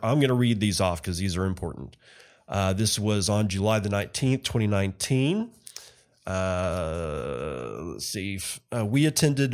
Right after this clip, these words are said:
Bakkt's Institutional Digital Asset Summit on July eighteenth at the N-, New York Stock Exchange with a hundred fifty plus investors and institutional service providers. Kelly Loeffler, Bakkt C E O, Betty Liu,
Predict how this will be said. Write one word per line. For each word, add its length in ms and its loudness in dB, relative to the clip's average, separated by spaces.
Bakkt's 380 2
Institutional 640 2
Digital 380 0
Asset 360 0
Summit 300 2
on 160 0
July 400 -2
eighteenth 500 0
at 120 -6
the 80 -2
N-, 240 -4
New 160 0
York 200 0
Stock 320 0
Exchange 440 -2
with 100 -2
a 60 -2
hundred 320 2
fifty 260 -4
plus 320 -2
investors 480 -2
and 100 -2
institutional 580 -4
service 280 0
providers. 540 -2
Kelly 260 4
Loeffler, 580 2
Bakkt 360 4
C 400 0
E 60 2
O, 240 2
Betty 320 0
Liu, 540 2